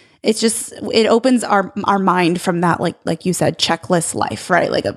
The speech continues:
it has to be this way and in this time and all of this. So I guess my last question or my last, like, point that I wanna touch on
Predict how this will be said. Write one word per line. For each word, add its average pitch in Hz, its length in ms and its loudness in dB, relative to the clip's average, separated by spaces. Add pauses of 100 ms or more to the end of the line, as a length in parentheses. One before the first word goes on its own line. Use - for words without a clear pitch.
it - 100 0
has - 280 -6
to - 100 -2
be 233 80 4
this 226 240 0
way 185 260 2
and 175 80 2
in 170 140 -2
this 180 260 -2
time 170 380 0
and 160 80 0
all 190 140 4
of 180 80 0
this. 175 220 0 (480)
So 233 420 0
I 240 100 0
guess 302 240 -2
my 294 120 4
last 185 640 0
question - 680 -4
or 190 120 -2
my 185 140 2
last, 196 360 0
like, 190 220 -2
point - 260 0
that 185 100 0
I 170 80 0
wanna 175 200 0
touch - 240 -2
on 180 240 0